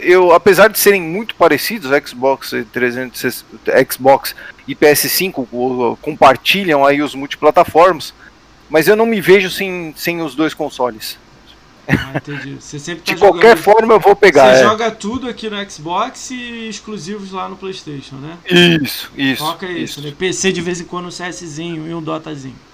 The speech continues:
Speaker 1: Isso. P C, cara, eu, eu, eu não gosto. Eu tenho
Speaker 2: Nintendo,
Speaker 1: P C
Speaker 2: não?
Speaker 1: aqui pra jogar. Eu tenho Switch também. É,
Speaker 2: Você
Speaker 1: eu
Speaker 2: joga de
Speaker 1: peguei o
Speaker 2: vez em
Speaker 1: Switch
Speaker 2: quando?
Speaker 1: pra jogar o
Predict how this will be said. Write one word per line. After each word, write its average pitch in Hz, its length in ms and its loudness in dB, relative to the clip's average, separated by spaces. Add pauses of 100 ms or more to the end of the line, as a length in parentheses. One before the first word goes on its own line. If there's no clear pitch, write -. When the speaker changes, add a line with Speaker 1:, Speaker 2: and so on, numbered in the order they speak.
(500)
Speaker 1:
Isso. 143 720 0 (340)
P - 140 4
C, 269 240 2
cara, 220 180 4
eu, 208 100 6
eu, 196 360 4
eu 175 140 -2
não 247 200 -2
gosto. 156 340 4
Eu 208 40 2
tenho 214 300 0
Speaker 2:
Nintendo, 196 160 2
Speaker 1:
P 196 40 -6
C 226 80 2
Speaker 2:
não? 190 120 4
Speaker 1:
aqui 185 120 -12
pra 180 200 0
jogar. 170 580 6 (320)
Eu 339 160 6
tenho 415 240 4
Switch 254 380 -4
também. 196 360 0 (540)
É, 147 680 8
Speaker 2:
Você 131 40 6
Speaker 1:
eu 131 60 6
Speaker 2:
joga 131 80 0
de 165 80 -4
Speaker 1:
peguei 170 180 2
o 214 60 2
Speaker 2:
vez 160 40 -10
em 160 60 -10
Speaker 1:
Switch 269 220 -2
Speaker 2:
quando? - 80 -16
Speaker 1:
pra 240 140 4
jogar 156 720 8
o - 40 -10